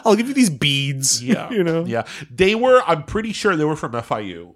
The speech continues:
Speaker 2: <laughs> So they were like, they ventured off campus.
Speaker 1: Oh, they went far.
Speaker 2: They went far.
Speaker 1: They went far.
Speaker 2: <laughs> Yeah, they went far. They really wanted, you know, la señorita, the pastry.
Speaker 1: Well, they got the experience.
Speaker 2: Yes, yes.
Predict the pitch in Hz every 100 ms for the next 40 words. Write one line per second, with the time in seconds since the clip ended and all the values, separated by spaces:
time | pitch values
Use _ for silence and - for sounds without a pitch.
0 | - - - - 202 214 202 208 190 143
1 | - - - 160 151 160 202 185 143 147
2 | - 123 107 107 85 113 107 95 107 -
3 | - 85 95 90 78 170 - 156 107 -
4 | 143 190 311 - 208 120 131 147 - 113
5 | 123 127 123 - 269 294 302 - 359 -
6 | _ 269 - 220 170 208 233 339 311 302
7 | 185 214 208 185 180 151 135 135 - 123
8 | 117 123 139 139 120 107 95 98 113 -
9 | 127 - - 175 147 135 139 147 139 110
10 | - 113 98 101 110 107 - - 127 -